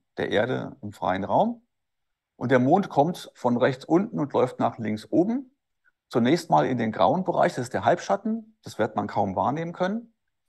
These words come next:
Da, wo der Mond in den Kernschatten reinkommt, da kann man deutlich sehen, dass dann der Mond, der hat, da fehlt einfach eine kleine Ecke am Mond. Und, ähm, wir werden irgendwie eine Form von Orange und von Braun dann sehen in dem Schattenbereich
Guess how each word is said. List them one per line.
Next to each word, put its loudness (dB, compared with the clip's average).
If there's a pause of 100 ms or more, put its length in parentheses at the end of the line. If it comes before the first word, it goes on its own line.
(640)
Da, 6
wo 6
der 2
Mond -2
in -8
den -2
Kernschatten -2
reinkommt, -2
da 2
kann -6
man -2
deutlich -2
sehen, -2 (320)
dass 0
dann 0
der 2
Mond, -2 (140)
der 0
hat, 0
da 8
fehlt 4
einfach -2
eine -6
kleine 0
Ecke -4
am -2
Mond. -2 (720)
Und, -2 (340)
ähm, -2
wir -6
werden 2
irgendwie -2
eine 0
Form -2
von -4
Orange 2
und -8
von -6
Braun 2
dann -4
sehen -4
in -10
dem -8
Schattenbereich -4